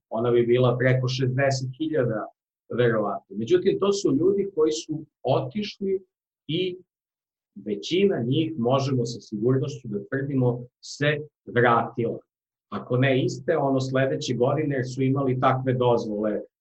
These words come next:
boravka od otprilike godinu dana i takav, takvu prirodu odlaska koja podrazumeva da će se vratiti u zemlju.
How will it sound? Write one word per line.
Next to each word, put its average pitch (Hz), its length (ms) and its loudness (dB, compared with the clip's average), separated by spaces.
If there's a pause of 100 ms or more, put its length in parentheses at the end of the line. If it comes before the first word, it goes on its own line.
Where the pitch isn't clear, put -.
(120)
boravka 117 640 4
od 110 100 0
otprilike 120 560 0
godinu 120 480 2
dana 165 460 0 (220)
i 143 200 -4
takav, 185 480 0 (540)
takvu 160 640 0
prirodu 156 840 4 (560)
odlaska 143 960 4 (160)
koja 165 320 6
podrazumeva 151 720 4
da 120 120 4
će - 120 -8
se - 180 -2
vratiti 110 500 -4
u 104 60 -6
zemlju. - 440 -16